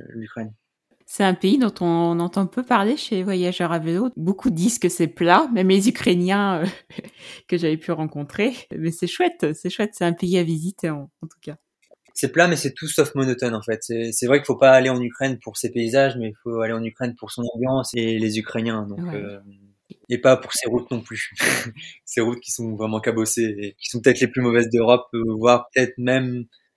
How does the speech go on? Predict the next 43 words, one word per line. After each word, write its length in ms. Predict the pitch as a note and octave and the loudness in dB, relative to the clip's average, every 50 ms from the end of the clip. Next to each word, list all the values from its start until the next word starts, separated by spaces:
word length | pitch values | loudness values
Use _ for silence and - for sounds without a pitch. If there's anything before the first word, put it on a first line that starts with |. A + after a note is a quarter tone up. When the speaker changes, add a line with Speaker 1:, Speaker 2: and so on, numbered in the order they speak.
| _ _ _ _ _ _ _ _ - | _ _ _ _ _ _ _ _ -4
Speaker 1:
dans 120 | B2+ B2+ | 0 0
le 60 | B2+ C3 | 2 2
monde, 260 | C3+ C#3 D3 D3+ C#3+ | 4 4 4 4 4
il 80 | C3+ | 4
y 40 | B2+ | 4
a 40 | B2 | 4
moyen 260 | B2 B2 B2 B2+ B2+ | 4 4 4 2 2
que 60 | B2+ | 0
ce 80 | - B2+ | -2 -4
soit 140 | - B2 A#2 | -4 -2 -2
dans 80 | A#2 | 0
les 120 | A2+ A2+ A2+ - | -2 -2 -4 -6
plus 100 | - A#2+ | -6 -4
mauvaises 240 | A2+ A2 A2 G#2+ | -4 -2 -2 -2
routes. 260 | G#2+ G#2+ G#2 - - - | -4 -6 -6 -8 -10 -10
Euh, 140 | G#2 G#2 G2 F#2+ _ - | -10 -10 -12 -14 _ -8
mais 400 | A#2 A2+ A#2 A#2 A2+ A2 A2 A2 | -4 0 0 2 2 0 0 -2
c'est 100 | G#2 A2+ | -4 -6
chouette, 240 | - - G2+ - - _ _ - - _ | -6 -8 -8 -8 -10 _ _ -20 -20 _
c'est 140 | _ - A2+ | _ -10 -8
vraiment 200 | G#2+ G#2+ G#2+ G#2 | -6 -6 -6 -6
chouette. 220 | G#2 - G2 - - _ _ _ _ _ _ _ _ _ _ - | -8 -10 -12 -12 -14 _ _ _ _ _ _ _ _ _ _ -4
Speaker 2:
Et 180 | - G#3 A3 | 2 4 6
après, 480 | G#3+ G3+ G3+ - - - - A#3+ B3+ C4 | 6 6 4 0 -4 0 2 2 4 4
du 120 | A#3 - | 2 0
coup, 120 | - - B3 | -2 -2 -2
vous 140 | A#3 A3 D4+ | 2 4 4
êtes, 340 | D4 - - - _ - | 4 4 0 -6 _ 2
euh, 320 | A3 G#3 G3+ G3 G3 G3 F#3+ | 6 6 6 6 6 4 2
re-, 380 | G3 G3 G3 F3+ - - F3+ | 2 0 -2 0 0 2 0
vous 160 | F#3 F#3+ G3 G3 | 2 4 4 4
êtes 140 | F#3 F#3+ | 4 4
monté 220 | - G#3+ A#3 - B3 | 2 0 0 2 2
à 100 | A#3 G#3 | 2 2
Kiev, 380 | - - - F#3+ F3 G3+ D4+ F#4+ - - _ - | 0 0 2 4 4 4 4 0 -4 -6 _ 0
ouais, 120 | A#3 C4 | 2 2
et 20 | C4+ | 2
vous 160 | A3 G3 F#3 | 2 0 0
êtes 120 | F3+ F3+ | -2 -2
redescendu, 880 | - - - G3+ G3+ A3+ B3 B3 - G3+ F#3+ F#3+ F3+ F#3 G3 A#3 A#3 G3+ | -4 -4 -2 0 2 2 0 0 0 0 0 0 0 2 2 4 4 4
euh, 240 | F#3+ F3+ F3+ F3+ F3+ | 4 4 4 4 4
en 100 | F3+ F#3+ | 2 2
Roumanie ? 420 | F#3 G3 G3+ F#3+ F3+ G3 C4+ F#4+ | 2 2 4 4 6 6 4 4